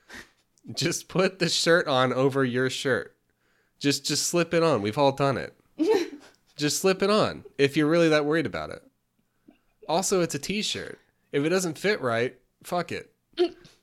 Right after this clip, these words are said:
Speaker 1: I, I assume, like, what, what, I didn't know they even sold clothing. It had to be a
Speaker 2: Oh, they,
Speaker 1: t-shirt,
Speaker 2: they,
Speaker 1: right?
Speaker 2: no, they sell a lot of those, like, drapey, kind of tunicky tops that,
Speaker 1: What?
Speaker 2: that middle-aged
Speaker 1: Why?
Speaker 2: women wear.
Speaker 1: I thought they just sold, like,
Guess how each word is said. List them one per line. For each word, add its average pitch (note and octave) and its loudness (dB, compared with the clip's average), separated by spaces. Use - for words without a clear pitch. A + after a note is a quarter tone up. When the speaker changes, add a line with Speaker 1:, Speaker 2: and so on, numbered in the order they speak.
Speaker 1:
I, D#3 0
I E3 2
assume, A3 2
like, F3+ 2
what, F#3 0
what, G#3 0
I F3+ 0
didn't A#3+ 0
know G#3 2
they F#3+ 2
even F3+ -4
sold D#3 -4
clothing. D#3+ 0
It A2 -6
had F3 -6
to C#3 -10
be G3+ -2
a - -4
Speaker 2:
Oh, C#4 -2
they, C#4+ 2
Speaker 1:
t-shirt, D#4+ 0
Speaker 2:
they, F4 2
Speaker 1:
right? - -6
Speaker 2:
no, C#4+ 4
they B3+ 0
sell G4+ 2
a C#4 2
lot B3 2
of C#4+ -2
those, C4+ 0
like, A3 -4
drapey, G#3 -4
kind G3 -8
of F#3 -12
tunicky A#3+ -4
tops - 0
that, C4+ -2
Speaker 1:
What? D3 -12
Speaker 2:
that C#4+ 0
middle-aged D4 0
Speaker 1:
Why? D4 -2
Speaker 2:
women D4 2
wear. D4+ 0
Speaker 1:
I A3+ 6
thought F#4+ 0
they B3 2
just G#3+ 0
sold, G#3+ 2
like, E3 0